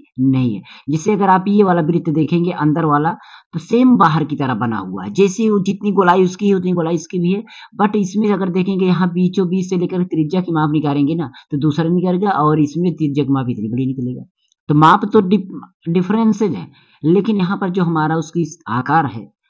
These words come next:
उसका जो हमारा रूप दिख रहा है एक ही तरह। तो समरूप का मतलब यही होता है जिसको हम देखें रूप में एक ही तरह दिखे, और उसका जो कोणीय मान होता है कोण में भी same ही तरीके से दिखेगा,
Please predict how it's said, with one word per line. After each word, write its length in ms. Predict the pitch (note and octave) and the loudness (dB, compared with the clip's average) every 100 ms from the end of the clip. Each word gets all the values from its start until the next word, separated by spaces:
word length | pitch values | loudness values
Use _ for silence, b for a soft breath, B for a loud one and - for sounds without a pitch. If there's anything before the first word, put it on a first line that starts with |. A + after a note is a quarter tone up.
| _ - | _ -10
उसका 200 | C#3+ D3 | -6 -2
जो 140 | D3 | 0
हमारा 280 | C3+ D3 C#3 | 0 0 -2
रूप 220 | C3+ F#3 | 0 0
दिख 200 | D3 C#3 | 0 -2
रहा 120 | A#2 | -4
है 100 | G#2 | -6
एक 60 | B2 | -6
ही 60 | B2 | -8
तरह। 200 | F#2+ F2+ B B B - | -14 -14 B B B -10
तो 60 | |
समरूप 360 | F3 G3 G#3 A3+ | -2 2 2 2
का 60 | A3 | 0
मतलब 280 | G3+ G3 | 0 0
यही 140 | F3 F3+ | 2 2
होता 240 | F#3+ F#3 | 2 0
है 100 | G3+ | -2
जिसको 340 | F3 D#3+ - F#3+ | -2 -6 -4 -2
हम 180 | E3+ F3 | 0 2
देखें 680 | D#3 D3 F3 F#3 - - - | 2 2 0 -2 -6 -6 0
रूप 280 | A#3+ C4 G#3 | 2 2 2
में 140 | F#3+ | 2
एक 180 | F3 - | 2 0
ही 80 | D#3 | -4
तरह 220 | D3+ A#2+ | -4 -6
दिखे, 340 | A2 A2 G2 - _ _ _ _ _ _ _ _ | -8 -12 -18 -20 _ _ _ _ _ _ _ _
और 220 | - F3+ G#3+ | -2 2 2
उसका 200 | G#3 A3 | 2 2
जो 120 | G3+ | 0
कोणीय 400 | G3+ G#3 A3 B3 | 2 2 4 4
मान 200 | A3 E3 | 6 4
होता 160 | D#3 D#3 | 4 2
है 60 | D#3 | -2
कोण 300 | G3 A3 A#3 | 0 2 4
में 180 | B3+ | 4
भी 180 | A#3+ B3 | 4 2
same 280 | B3 F3 D3+ | 0 0 2
ही 100 | C#3 | 0
तरीके 340 | C3+ A2+ A#2+ | -2 -6 -8
से 60 | G2+ | -10
दिखेगा, 380 | G2 F#2 E2 C#3+ | -10 -12 -14 -16